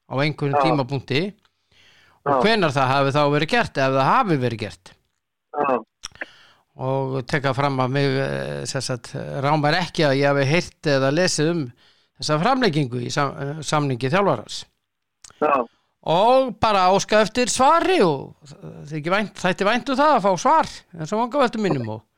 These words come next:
Speaker 2: Já.
Speaker 1: og, og, sem sagt, þættinum hefur ekki borist svar.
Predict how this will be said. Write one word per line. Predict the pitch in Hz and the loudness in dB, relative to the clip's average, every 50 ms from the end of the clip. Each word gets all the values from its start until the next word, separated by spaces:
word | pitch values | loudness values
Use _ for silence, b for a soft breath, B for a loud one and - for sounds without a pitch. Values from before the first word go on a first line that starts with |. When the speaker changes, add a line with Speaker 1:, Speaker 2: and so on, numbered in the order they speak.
| _ _ _ _ _ _ _ _ _ _ _ _ _ _ | _ _ _ _ _ _ _ _ _ _ _ _ _ _
Speaker 2:
Já. | - 151 147 | 0 2 2
Speaker 1:
og, | 131 117 120 120 | 2 2 0 -2
og, | 120 117 117 120 123 123 123 123 120 120 | -6 -10 -10 -8 -8 -8 -8 -8 -8 -8
sem | 113 117 120 | -8 -10 -12
sagt, | 117 - 120 113 | -12 -14 -16 -14
þættinum | - - 135 127 _ _ 143 127 127 127 123 | -10 -10 -10 -10 _ _ -10 -10 -8 -6 -4
hefur | 127 131 123 120 123 | -4 -2 -4 -4 -4
ekki | - 185 165 - - - 160 147 | -4 -6 -6 -8 -8 -8 -8 -6
borist | 147 180 190 180 175 175 - - - - - - - - - - - - - - - - - - - - - - - - - - | -4 -4 -4 -4 -6 -6 -6 -6 -6 -6 -8 -8 -8 -8 -8 -8 -8 -6 -4 -4 -4 -2 -4 -4 -6 -8 -10 -12 -12 -16 -12 -10
svar. | - - 120 92 73 - | -4 -2 -2 -2 -2 -6